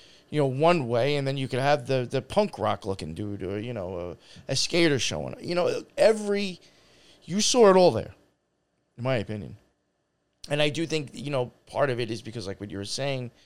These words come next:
it is very appealing to a lot of people 'cause it's very open, you know, technically the way it looks, very open to belief.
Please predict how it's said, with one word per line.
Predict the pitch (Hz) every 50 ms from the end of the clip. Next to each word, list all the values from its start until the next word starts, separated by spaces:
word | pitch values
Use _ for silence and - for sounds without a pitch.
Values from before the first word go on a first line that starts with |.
| _ _ _ _ _ _ _ _ _
it | - - 123 123
is | 107 135 135 120 104
very | 104 127 131 123 117 117
appealing | 107 101 - - - 151 156 147 127 123 117
to | 101 - 110 92
a | 95 107
lot | 104 95
of | 95 -
people | - 110 104 - 104 107
'cause | 107 - 101 87
it's | 90 78 -
very | - 98 95 95 95 - -
open, | - - - - - 90 85 87 85 117 _ _ _ _ _ _ _ _ _ _ _ _ _ _ _ _ _ -
you | - - - - - - 135
know, | 117 101
technically | - - 156 151 110 123 120 - 107 110 104 92 92
the | - 117
way | 113 107 117 107 95
it | 85
looks, | 85 85 127 131 110 101 - - - -
very | - - 113 107 87 82 - -
open | - 98 104 - 80 71 69 -
to | - - -
belief. | - 98 - - 98 98 - - -